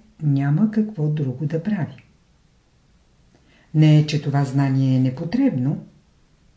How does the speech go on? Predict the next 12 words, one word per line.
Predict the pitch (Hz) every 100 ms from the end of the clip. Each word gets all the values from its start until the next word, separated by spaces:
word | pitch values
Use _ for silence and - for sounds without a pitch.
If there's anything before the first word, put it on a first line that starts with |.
| _ _ _
но | 139 127 127 127 139 139 _ -
не | 143 123 123 131
е |
съществено. | 160 - 135 - - 165 165 - 139 127 131 - _ _ _ _ _ _ _ _ _ _ _ - - - _
Това | - 147 147
знание | 139 139 143 139 196 247
трябва | - 135 131 131
да | 143
остане | 139 - 160 156 151 151 156 - - - _ -
на | 160 160
последен | 190 - 190 131 123
план. | 117 127 135